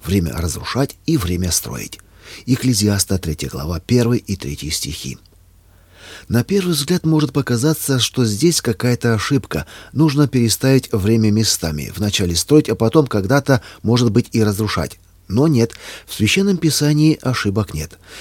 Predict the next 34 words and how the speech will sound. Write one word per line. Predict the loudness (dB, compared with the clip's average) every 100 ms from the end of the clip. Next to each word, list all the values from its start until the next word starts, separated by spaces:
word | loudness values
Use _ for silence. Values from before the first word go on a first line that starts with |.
| -2
Есть | 4 4 4
время | -2 2 4 4
разрушать | 0 -4 -6 0 0 0
и | 0
есть | 4 2 0
время | -4 -2 -2
строить. | -2 -4 -8 -10 -14 _ -20 -20 -18 -18 -6
Хочу | -2 0 2
обратить | 2 2 0 -2
внимание, | 0 2 2 2 2
что | 2 0 0
время | 2 2 4 4
разрушать | 2 0 -2 -2 -4 -2
иногда | 0 0 0
наступает | 0 -2 -2 -2 0 0 0
и | -6
в |
семье. | -4 -2 -2 -4 -8 -10 -20 -20 -18 -16 -2
Разрушать | 2 2 2 0 2
то, | 2
что | 2 0
находится | 0 2 2 2 0
в | 0
наших | 0 0 -4
владениях, | 0 0 0 -2 -4 -6 -8 -10 -16
что | -4 2
мы | 4
можем | 4 4 4
и | 2 -4
вправе | -2 0 2 4
разрушить | 2 2 2 2 0
и | -2
построить | -2 -2 0 0 2
заново. | 0 -4 -10 -14